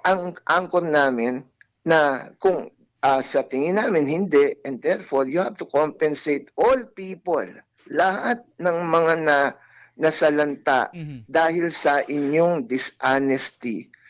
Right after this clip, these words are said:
Speaker 1: dahil sa inyong injustice na ginawa sa pagkagawa o pag-implement.
Speaker 2: Mhm.
Speaker 1: Kung meron man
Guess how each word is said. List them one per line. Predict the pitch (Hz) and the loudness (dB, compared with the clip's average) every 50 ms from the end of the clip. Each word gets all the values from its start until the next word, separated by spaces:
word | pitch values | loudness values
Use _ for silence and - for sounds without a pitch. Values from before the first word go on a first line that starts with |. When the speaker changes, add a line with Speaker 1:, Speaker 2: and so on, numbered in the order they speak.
| - _ | -20 _
Speaker 1:
dahil | _ - 143 151 151 147 | _ 4 6 6 4 2
sa | - - 156 131 | -2 -4 -4 -4
inyong | - - 131 139 139 135 139 151 165 170 156 139 160 _ _ _ _ _ 127 | -4 -4 -6 -6 -4 -4 0 2 2 2 2 0 -6 _ _ _ _ _ 0
injustice | 135 135 127 117 113 - 147 139 135 131 - - _ - 127 120 - - - _ | 2 2 2 0 0 0 2 2 2 0 -6 -12 _ -10 -10 -8 -8 -10 -8 _
na | 131 131 | -4 -4
ginawa | 107 - 127 127 131 131 123 110 101 98 - - _ _ _ _ _ _ | -2 -2 -2 0 2 2 2 2 2 -2 -4 -6 _ _ _ _ _ _
sa | - - 196 165 160 160 165 - _ _ _ _ _ _ | -4 0 2 2 4 2 0 -4 _ _ _ _ _ _
pagkagawa | _ 143 143 131 - - _ _ - - 139 139 131 127 120 113 110 110 - _ _ _ - - 151 143 139 147 160 151 131 107 - - | _ -2 -2 -2 -4 -14 _ _ -2 0 0 2 2 0 0 -2 -6 -8 -12 _ _ _ -2 2 2 2 4 4 2 2 0 -2 -4 -6
o | 120 127 - | -8 -8 -8
pag-implement. | _ - 135 123 - _ _ - 151 156 139 - _ 143 156 156 151 143 - 190 165 | _ -6 -6 -6 -6 _ _ -4 -4 -4 -4 -6 _ 0 2 2 2 0 -2 -2 -4
Speaker 2:
Mhm. | |
Speaker 1:
Kung | 139 156 156 160 | -6 -6 -4 -4
meron | 185 240 262 247 - 262 262 262 | -2 -2 -4 -4 0 -2 0 2
man | 262 226 151 | 4 2 2